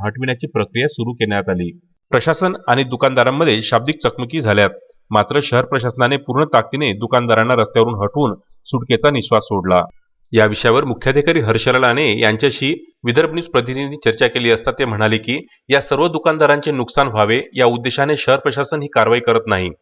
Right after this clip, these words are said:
शहर प्रशासनाने व्यवसाय करण्यासाठी सर्वांना योग्य जागा दिली आहे, तरीही हे लोक रस्त्यावर उतरतात, ही चुकीची बाब आहे. आपल्या रस्त्यावर दुकानाचे थाटलेल्या रस्त्यांवरील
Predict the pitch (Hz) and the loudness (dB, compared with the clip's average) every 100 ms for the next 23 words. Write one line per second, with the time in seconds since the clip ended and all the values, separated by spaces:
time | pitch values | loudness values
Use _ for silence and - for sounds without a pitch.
0 | _ _ _ - - 117 117 110 - 117 | _ _ _ -8 0 0 2 -2 -2 -2
1 | 117 110 147 - _ _ 110 113 113 - | -2 -2 -4 -10 _ _ 2 2 2 0
2 | 139 135 131 139 139 113 120 135 117 117 | 0 -2 -4 -8 0 2 2 2 0 0
3 | 123 120 147 123 107 123 113 104 95 92 | -4 -2 -2 0 2 0 -2 0 0 -2
4 | 85 _ _ _ - _ _ _ _ - | -6 _ _ _ -20 _ _ _ _ -2
5 | 139 185 175 151 120 160 120 113 - 113 | -2 -2 -2 -2 0 0 2 0 0 -2
6 | 110 110 98 98 92 - _ - 147 143 | 0 -2 0 0 0 -8 _ -12 -10 -8
7 | 123 156 156 113 101 98 95 82 _ _ | -8 -6 0 2 2 0 -2 -6 _ _
8 | _ _ _ 127 135 160 147 139 160 160 | _ _ _ -2 0 2 0 0 0 0
9 | 131 113 127 127 147 139 110 120 127 123 | -2 -2 0 0 -4 -2 -2 2 2 2
10 | 107 120 117 117 151 | 0 0 2 2 0